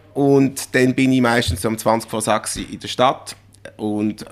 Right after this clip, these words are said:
mache die Läden auf, die verschiedenen. Und so hat mich jeder mal gesehen im Laden und weiss, aha, der Chef ist da. Und ich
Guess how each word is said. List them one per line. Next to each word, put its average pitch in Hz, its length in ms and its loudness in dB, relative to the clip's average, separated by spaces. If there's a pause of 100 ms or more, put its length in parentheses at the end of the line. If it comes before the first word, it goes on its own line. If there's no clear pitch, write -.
(120)
mache 107 320 -6
die 107 100 -2
Läden 113 380 2
auf, 131 340 -2 (420)
die 123 80 2
verschiedenen. 120 600 2
Und 110 200 -6
so 107 160 -2
hat 110 160 -2
mich 110 120 0
jeder 120 320 2
mal 110 200 2
gesehen 135 360 0
im 139 100 0
Laden 131 380 2
und - 20 -2
weiss, 110 260 -2
aha, 104 220 0
der 95 80 -10
Chef 110 260 -2
ist - 160 -14
da. 131 240 2 (600)
Und 117 260 0
ich 120 160 0